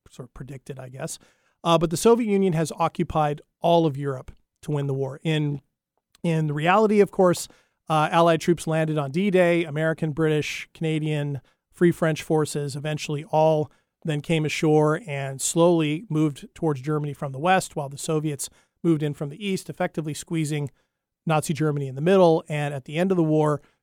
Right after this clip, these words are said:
Germany was divided right down the middle. Berlin was also similarly divided up between the powers. And those eventually became sort of the, the front lines, if you will, of the Cold War that lasted until nineteen ninety-one. So with my training as a historian and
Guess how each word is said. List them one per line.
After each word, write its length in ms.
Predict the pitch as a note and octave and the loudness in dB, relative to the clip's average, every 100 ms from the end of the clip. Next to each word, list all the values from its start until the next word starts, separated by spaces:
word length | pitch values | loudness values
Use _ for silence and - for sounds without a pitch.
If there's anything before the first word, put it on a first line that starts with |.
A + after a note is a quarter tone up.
| - | -2
Germany 320 | E3 D#3+ D#3 | 0 2 0
was 120 | C#3+ | -2
divided 460 | C3+ D3 C#3+ C3+ B2+ _ - | -4 -4 -4 -6 -14 _ -6
right 140 | D3 | -6
down 180 | D3+ C3+ | -4 -6
the 60 | C3 | 0
middle. 280 | E3 E3 | 4 4
Berlin 460 | D3+ D3 C#3 D3 C#3+ | 2 0 -2 -2 -4
was 340 | C3+ C3 - - _ | -6 -8 -12 -16 _
also 240 | D3 - | -6 -6
similarly 380 | C3+ - E3 D#3+ | -6 -2 0 0
divided 420 | D3 C#3 D3+ D3 | 0 -2 -2 -2
up 140 | D3 - | -4 -8
between 320 | D3 D#3+ D3 | -10 -6 -6
the 40 | |
powers. 440 | C#3 D#3 D3 C#3+ - _ _ _ | -4 -2 -2 -4 -8 _ _ _
And 140 | E3 E3+ | 2 6
those 300 | F#3 F#3+ D#3+ | 10 8 6
eventually 420 | D#3 A#3+ - F3+ | 2 0 0 -2
became 640 | D#3 D3+ E3+ D3+ D3+ D3+ | -2 -4 -4 -2 -2 -6
sort 200 | - D#3 | -6 -6
of 80 | D3 | -4
the, 180 | C#3+ C3+ - _ | -6 -8 -12 _
the 60 | D#3 | -8
front 260 | - F3+ | -4 -4
lines, 320 | E3+ E3+ A3 D3+ | -2 0 0 -2
if 120 | - | -6
you 100 | D3 | -4
will, 260 | D3 D3+ C#3+ | -2 -2 0
of 160 | D3+ | -4
the 60 | C#3+ | -4
Cold 280 | - A3 F3+ | 2 2 2
War 260 | C#3 C#3 _ | -4 -16 _
that 100 | - | -18
lasted 360 | C#3+ C#3+ - C#3+ | -12 -10 -10 -12
until 380 | C#3 - C#3 C3+ _ _ _ _ | -14 -14 -14 -16 _ _ _ _
nineteen 320 | D3+ D3 D#3+ | -8 -6 -4
ninety-one. 540 | D3 C3+ C#3 F#3 D#3 - _ _ _ | -6 -6 0 2 2 -2 _ _ _
So 240 | - G3+ F#3 | -2 4 6
with 160 | E3+ | 4
my 380 | G3 G#3+ G#3 G3 - | 4 4 4 0 -10
training 360 | - G3+ F#3+ E3+ | -2 2 4 2
as 120 | D#3 | 0
a 40 | D3 | -4
historian 720 | B2 - A#3+ B3 D#3+ C#3 D3+ | -6 0 4 6 4 0 -6
and 320 | F#3 D3 | -6 -8